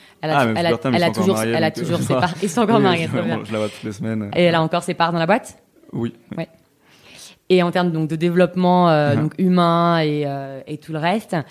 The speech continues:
Speaker 1: euh, vous avez levé, tu m'as dit d'abord, à peu
Speaker 2: Un
Speaker 1: près, à
Speaker 2: million de
Speaker 1: peu près
Speaker 2: dollars.
Speaker 1: un million de dollars.
Speaker 2: Après, on a levé à peu près cinq millions de dollars.
Speaker 1: Cinq millions de dollars, donc l'année
Speaker 2: Donc,
Speaker 1: dernière.
Speaker 2: ouais.
Speaker 1: Et ça, c'est pour, euh, financer quel type de projet ?
Speaker 2: C'est pour l'expansion offline, surtout pour les stores.
Speaker 1: D'accord.
Speaker 2: Euh, donc, euh,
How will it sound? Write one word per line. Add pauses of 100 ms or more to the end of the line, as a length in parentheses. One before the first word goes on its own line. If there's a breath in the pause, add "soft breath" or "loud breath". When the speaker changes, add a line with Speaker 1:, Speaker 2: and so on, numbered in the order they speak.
(300 loud breath)
Speaker 1:
euh,
vous
avez
levé,
tu
m'as
dit
d'abord,
à
peu
Speaker 2:
Un
Speaker 1:
près,
à
Speaker 2:
million
de
Speaker 1:
peu
près
Speaker 2:
dollars.
Speaker 1:
un
million
de
dollars.
Speaker 2:
Après,
on
a
levé
à
peu
près
cinq
millions
de
dollars. (220)
Speaker 1:
Cinq
millions
de
dollars,
donc
l'année
Speaker 2:
Donc,
Speaker 1:
dernière. (100)
Speaker 2:
ouais. (400 loud breath)
Speaker 1:
Et
ça,
c'est
pour,
euh,
financer
quel
type
de
projet ?
Speaker 2:
C'est
pour
l'expansion
offline,
surtout
pour
les
stores. (300)
Speaker 1:
D'accord.
Speaker 2:
Euh,
donc,
euh,